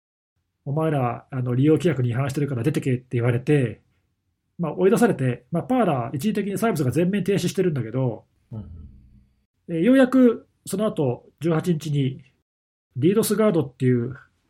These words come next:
Speaker 1: 悪名高いって言えばいいのかな。まあ、ロシアのクラウドフレアとか言われてるけど、まあ、そういうちょっと、一癖二癖あるサイトが、自分たちのサイトを守るのによく使われる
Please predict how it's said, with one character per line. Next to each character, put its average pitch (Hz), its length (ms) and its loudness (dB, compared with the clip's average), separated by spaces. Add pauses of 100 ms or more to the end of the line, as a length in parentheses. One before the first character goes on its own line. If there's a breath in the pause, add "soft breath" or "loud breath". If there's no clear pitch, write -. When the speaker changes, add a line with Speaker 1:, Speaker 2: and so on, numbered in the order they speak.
(180)
Speaker 1:
悪 139 240 -4
名 160 140 2
高 156 200 0
い 147 40 4
っ - 40 0
て 131 100 -12
言 123 100 2
え - 20 2
ば 120 80 -4
い 117 60 -2
い - 20 -6
の 107 80 -10
か 113 80 -10
な。 127 320 -4 (540)
ま 131 100 -4
あ、 - 20 -2
ロ 156 120 2
シ 175 180 0
ア 127 80 2
の 117 100 -2
ク 147 120 -2
ラ 143 80 2
ウ 135 40 0
ド 135 80 0
フ 147 100 -4
レ 143 80 2
ア 127 60 0
と 127 100 -8
か 123 40 -4
言 117 80 -4
わ 117 60 -2
れ 120 80 -4
て 131 80 -6
る 113 80 -6
け 117 80 -8
ど、 110 180 -10 (600)
ま 156 80 0
あ、 - 20 0
そ 180 200 2
う 175 40 6
い 180 80 6
う 170 80 6
ち 226 60 4
ょ 240 40 4
っ - 40 -12
と、 147 380 0 (360 soft breath)
一 185 200 -4
癖 170 180 -4
二 180 180 -2
癖 170 180 -2
あ 180 60 4
る 170 60 4
サ 160 140 0
イ 151 100 0
ト 170 80 -2
が、 226 320 6 (680)
自 139 120 0
分 170 80 0
た 151 100 0
ち 135 60 -4
の 135 60 -2
サ 139 120 0
イ 135 60 -2
ト 147 80 -2
を 131 40 0
守 135 240 2
る 139 60 2
の 151 80 0
に 151 140 2
よ 135 100 2
く 131 120 -4
使 131 200 -4
わ 123 100 0
れ 127 80 2
る 120 300 -2